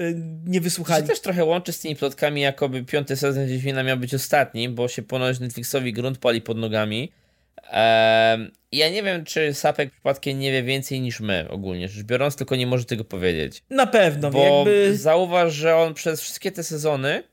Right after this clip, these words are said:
Speaker 2: nic w ogóle się nie odzywał, w ogóle. Nie było ani pary z ust od niego, on się w ogóle nie odzywał na temat tego, co Netflix wydaje. E, i nagle pojechał sobie na jakiś randomowy Comic-Con w Austrii. Nie, że to
Speaker 1: I
Speaker 2: ten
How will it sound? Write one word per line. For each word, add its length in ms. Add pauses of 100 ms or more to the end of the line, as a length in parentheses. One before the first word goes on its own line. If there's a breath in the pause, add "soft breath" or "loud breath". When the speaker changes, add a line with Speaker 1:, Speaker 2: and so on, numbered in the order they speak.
(720)
Speaker 2:
nic 360
w 80
ogóle 260
się 140
nie 140
odzywał, 500
w 120
ogóle. 400 (100)
Nie 160
było 440
ani 200
pary 260
z 60
ust 180
od 100
niego, 260
on 80
się 140
w 40
ogóle 220
nie 120
odzywał 280
na 100
temat 280
tego, 200
co 180
Netflix 300
wydaje. 420 (560)
E, 340
i 80
nagle 260
pojechał 320
sobie 240
na 100
jakiś 260
randomowy 680
Comic-Con 800
w 180
Austrii. 580 (280)
Nie, 160
że 140
to 160
Speaker 1:
I 40
Speaker 2:
ten 80